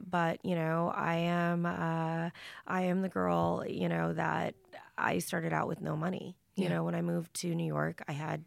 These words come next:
Speaker 1: two hundred and fifty dollars in my bank account. I had two suitcases, and I didn't have a place to live. Like, that's literally where I started out here, 'cause I'd spent all the money that I saved.
Speaker 2: Yeah.
Speaker 1: So, you know, I,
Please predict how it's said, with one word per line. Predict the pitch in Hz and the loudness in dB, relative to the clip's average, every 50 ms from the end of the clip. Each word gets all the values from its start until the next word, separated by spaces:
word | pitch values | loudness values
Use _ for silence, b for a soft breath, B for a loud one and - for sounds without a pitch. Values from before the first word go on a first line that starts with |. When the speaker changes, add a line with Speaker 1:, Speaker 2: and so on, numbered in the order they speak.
| - _ _ | -12 _ _
Speaker 1:
two | - - 160 147 | -10 -8 -6 -4
hundred | 151 160 160 156 170 170 | -4 -4 -4 -4 -4 -4
and | 175 185 185 | -4 -4 -6
fifty | - 151 139 - - 175 175 | -6 -8 -10 -8 -6 -6 -4
dollars | 165 - 139 131 - - 139 139 - 147 - | -2 -2 -2 -2 -2 -2 -4 -4 -4 -6 -6
in | - - 147 | -6 -6 -6
my | 156 175 | -6 -6
bank | 170 156 - - - 185 | -4 -4 -4 -4 -6 -8
account. | - - 156 143 147 160 175 214 - B B B B B B - | -8 -4 0 2 2 2 2 0 -4 B B B B B B -6
I | - | -6
had | 165 151 | -6 -6
two | - - 180 151 | -6 -6 -6 -4
suitcases, | - 175 160 - - 147 143 - - 156 160 165 170 170 B B B B B B - | -4 -4 -6 -4 -6 -6 -6 -4 -4 -2 -2 -2 -2 -4 B B B B B B -6
and | 185 | -4
I | 185 185 | -4 -2
didn't | 190 202 202 208 | -2 -2 -2 -2
have | 196 185 | -2 -4
a | 202 196 - _ - | -4 -6 -8 _ -10
place | - 185 170 - | -8 -6 -6 -4
to | - 180 | -4 -2
live. | 180 180 160 - - 170 - _ _ _ - | 0 0 0 -2 -6 -10 -14 _ _ _ -4
Like, | 170 160 - - | -2 -2 0 0
that's | 170 170 - - | -2 -2 -2 -4
literally | 180 180 175 170 180 - - - 180 180 175 170 170 | -4 -4 -2 -2 -4 -4 -6 -6 -4 -2 -2 -2 -2
where | 165 160 160 160 160 151 156 151 151 147 147 - - | -4 -4 -4 -4 -2 -2 -2 -2 -2 -2 -4 -4 -6
I | 147 | -6
started | 143 - 165 160 147 147 143 | -8 -6 -4 -4 -4 -4 -2
out | 143 - - | -4 -4 -4
here, | - - - - - B B B B B B B | -6 -6 -6 -6 -6 B B B B B B B
'cause | - - 175 | -10 -8 -8
I'd | 156 | -8
spent | - - 180 180 - | -6 -6 -8 -6 -6
all | - 165 156 | -4 -4 -2
the | 156 156 | -2 -2
money | 156 156 151 151 | -2 -4 -4 -4
that | 151 147 | -6 -8
I | 143 | -8
saved. | 139 - 170 165 160 165 - - - - | -6 -6 -6 -6 -6 -6 -10 -14 -14 -6
Speaker 2:
Yeah. | - 220 170 139 131 B B B B - | -4 -4 -2 -4 -6 B B B B -10
Speaker 1:
So, | - - 196 185 180 175 175 170 170 170 170 175 185 - - _ - | -4 0 4 4 6 6 6 6 6 4 4 2 0 -2 -6 _ -2
you | 196 190 | 0 2
know, | 180 175 170 170 165 170 165 165 165 170 - - - _ _ 220 | 2 2 2 2 2 2 2 2 0 -2 -4 -6 -12 _ _ -20
I, | 220 208 220 226 233 240 254 - - - | -18 -18 -18 -20 -18 -18 -14 -12 -12 -12